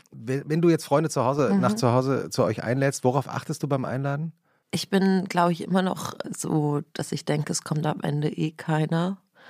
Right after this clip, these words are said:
Speaker 2: Deswegen lade ich viel zu viele ein. Bin dann furchtbar gerührt, dass so viele dann doch gekommen sind.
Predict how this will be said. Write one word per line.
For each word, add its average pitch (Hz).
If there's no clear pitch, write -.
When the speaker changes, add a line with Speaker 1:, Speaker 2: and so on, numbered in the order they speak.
Speaker 2:
Deswegen 180
lade 165
ich -
viel 180
zu 156
viele 175
ein. 190
Bin 175
dann 165
furchtbar 180
gerührt, 170
dass -
so -
viele 160
dann 151
doch 151
gekommen 165
sind. 202